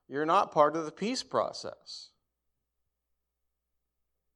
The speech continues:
Verse two, "The tongue of the wise commends knowledge, but the mouths of fools pour out folly." Well, we don't want our mouths to pour out folly,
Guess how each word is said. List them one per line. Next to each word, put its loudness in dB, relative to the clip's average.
Verse 2
two, 2
"The 4
tongue 6
of 4
the 8
wise 8
commends 2
knowledge, 4
but 2
the 4
mouths 4
of 0
fools 2
pour 2
out 2
folly." 2
Well, 0
we 6
don't 6
want 6
our 2
mouths 0
to -2
pour 4
out 4
folly, 2